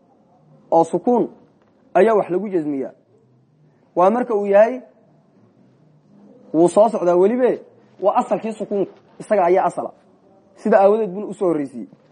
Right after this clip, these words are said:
Luq ahaana sukuunka waxaa lagu dhahdaa, buu leeyahay sheekhu, waa didul xaraka.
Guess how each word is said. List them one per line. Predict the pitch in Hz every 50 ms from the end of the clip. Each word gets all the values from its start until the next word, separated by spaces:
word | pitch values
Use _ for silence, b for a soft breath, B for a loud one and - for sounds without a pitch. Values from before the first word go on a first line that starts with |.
| b b b b b b b b b
Luq | b 185 185 -
ahaana | 208 202 220 247 269 262
sukuunka | - - 202 262 262 226 247
waxaa | 262 233 240
lagu | 240 247 262
dhahdaa, | 262 233 214 220 226
buu | 240 247
leeyahay | 254 254 233 208
sheekhu, | - 262 262 240 170 190 202
waa | 196
didul | 185 190 233 196 202 196
xaraka. | - - 220 214 190 - -